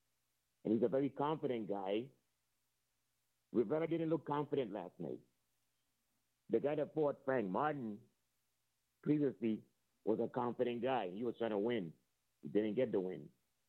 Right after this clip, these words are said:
I think it's gonna be a good fight. I think Rolly has enough power and awkwardness that he can stop Martin. I think Martin,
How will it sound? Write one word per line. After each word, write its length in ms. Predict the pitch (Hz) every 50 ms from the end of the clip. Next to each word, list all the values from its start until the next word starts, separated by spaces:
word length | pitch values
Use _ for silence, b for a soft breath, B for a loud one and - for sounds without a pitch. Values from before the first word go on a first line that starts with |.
| _ _ _ _ _ _ _ _ _
I 80 | - 107
think 180 | - 120 120 113
it's 120 | 117 87
gonna 200 | 95 110 107 98
be 160 | 82 98 113
a 60 | 107
good 200 | - - 107 101 - -
fight. 240 | 127 123 120 123 - - _ _ _ _ _ _ _ _ _ _ _ _ _ _ _ _ -
I 60 | 87
think 220 | - - 120 110 -
Rolly 200 | 107 120 120 127
has 120 | 120 120 107
enough 260 | 117 107 101 107 113 - _ _ _ _ _ _ _ _ _ _ _ _ _ _ _ _ _ _ _ _ _ _
power 560 | - 131 127 135 139 135 117 107 107 120 139 151 147 _ _ _ _ _ _ _ _ _ _ _ _ _ _ _ _ _ _ _
and 120 | - 98 92
awkwardness 600 | - 87 113 120 - 120 117 101 98 98 95 87
that 100 | 90 85
he 80 | 98 104
can 200 | - 104 95 92 -
stop 220 | - 131 139 135
Martin. 220 | 127 110 90 76 76
I 40 | 80
think 160 | - 104 107
Martin, 380 | 113 113 110 104 107 107 107